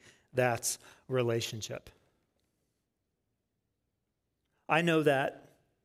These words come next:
obviously, we, we're online on Sunday mornings.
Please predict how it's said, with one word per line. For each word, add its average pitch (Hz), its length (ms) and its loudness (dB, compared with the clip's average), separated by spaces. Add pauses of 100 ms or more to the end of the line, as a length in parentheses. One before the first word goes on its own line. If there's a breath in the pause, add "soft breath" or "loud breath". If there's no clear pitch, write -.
(720)
obviously, 123 720 -4
we, 127 280 -4 (680 loud breath)
we're 147 260 2
online 147 560 0
on 127 140 -2
Sunday 135 300 0
mornings. 143 580 -6